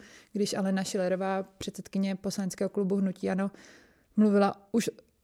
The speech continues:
od začátku o tom, že je to protiústavní, že to je jasně protiústavní a že doufá, že jí Ústavní soud dá za pravdu, tak ve chvíli, kdy takhle dlouhodobě budujete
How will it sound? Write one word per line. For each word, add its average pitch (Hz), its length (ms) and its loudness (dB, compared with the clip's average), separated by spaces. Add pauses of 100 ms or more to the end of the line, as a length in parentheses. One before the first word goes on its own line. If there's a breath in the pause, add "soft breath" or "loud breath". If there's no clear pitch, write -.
(120)
od 214 100 2
začátku 214 400 4
o 202 40 0
tom, 196 200 0
že 185 320 0
je 208 140 0
to 214 100 0
protiústavní, 214 720 0
že 202 80 0
to 190 80 -2
je 175 60 2
jasně 220 260 0
protiústavní 196 720 -4
a 208 80 -2
že 190 100 -2
doufá, 202 340 2
že 196 100 0
jí 196 60 -2
Ústavní 196 340 -2
soud 208 140 -2
dá 190 120 0
za 180 100 0
pravdu, 180 540 -4 (100)
tak 202 180 -8
ve 208 80 0
chvíli, 202 300 0
kdy 202 140 0
takhle 196 420 -2 (720)
dlouhodobě 208 600 6
budujete 190 640 2